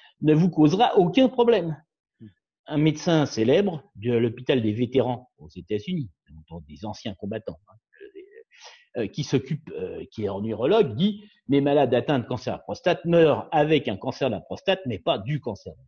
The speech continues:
prostate. » Alors, une des raisons également pour lesquelles le dépistage n'est pas très efficace, c'est qu'on n'a pas de traitement miraculeux du cancer de la prostate.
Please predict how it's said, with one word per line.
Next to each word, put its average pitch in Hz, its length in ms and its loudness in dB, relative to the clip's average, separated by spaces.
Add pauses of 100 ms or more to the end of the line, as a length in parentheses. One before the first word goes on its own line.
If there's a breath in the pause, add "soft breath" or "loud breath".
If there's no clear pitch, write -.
prostate. » - 280 -20 (1300 soft breath)
Alors, 135 240 0
une 202 140 6
des 180 140 4
raisons 147 680 0
également 113 520 -4
pour 95 200 -8
lesquelles 127 480 0 (500 loud breath)
le 123 260 -2
dépistage 110 460 -2
n'est 107 100 -6
pas 110 140 -8
très 90 200 -14
efficace, 185 380 -6
c'est 160 120 -12
qu'on 131 120 -4
n'a 113 120 -2
pas 139 180 0
de 113 100 -2
traitement 95 420 -8
miraculeux 104 640 -6
du 87 120 -10
cancer 82 300 -14
de 69 60 -20
la 65 60 -20
prostate. - 340 -20